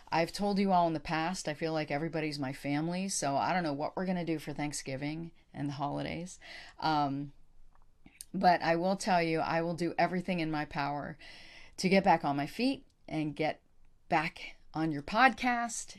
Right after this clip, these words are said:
and, uh, do whatever I do. Now, mind you, this is October seventeenth. Uh, I'm not leaving work yet.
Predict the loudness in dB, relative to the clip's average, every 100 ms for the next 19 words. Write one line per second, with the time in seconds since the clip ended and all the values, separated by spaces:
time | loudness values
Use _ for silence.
0 | -8 -2 0 0 -2 -4 -4 -4 -8 -8
1 | 0 2 4 2 2 0 -2 -6 -2 0
2 | 2 -2 -8 -16 -16 -2 4 6 6 6
3 | 4 4 4 2 4 2 2 0 0 0
4 | -2 0 0 0 -10 -20 -20 -6 0 2
5 | 2 0 2 2 2 2 2 2 -2 2
6 | 2 2